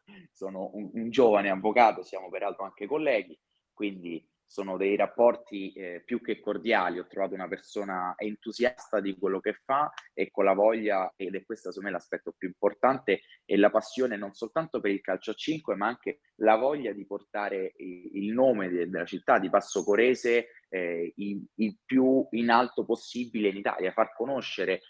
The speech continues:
il nome di questa città, da dove viene il Cures, da dove arriva anche il presidente, eh, a più, più italiani possibile. E in piccola parte,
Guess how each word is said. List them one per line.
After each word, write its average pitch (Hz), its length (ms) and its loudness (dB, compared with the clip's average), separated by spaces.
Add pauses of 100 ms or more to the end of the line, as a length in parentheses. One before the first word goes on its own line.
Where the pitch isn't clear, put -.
(140)
il 113 160 -2
nome 131 240 0
di 107 80 2
questa 104 240 0
città, 110 600 0
da 82 120 -4
dove 90 580 0
viene 104 280 4
il 107 140 -8
Cures, 123 300 -2
da 85 100 -6
dove 95 200 0
arriva 95 260 -2
anche 95 240 -8
il - 60 -20
presidente, 120 720 -2 (240)
eh, 85 540 -4 (420)
a - 160 -2
più, 135 580 8
più 151 140 6
italiani 120 520 2
possibile. 95 800 -8
E 208 180 8
in 214 460 -2
piccola 165 420 0
parte, - 640 -2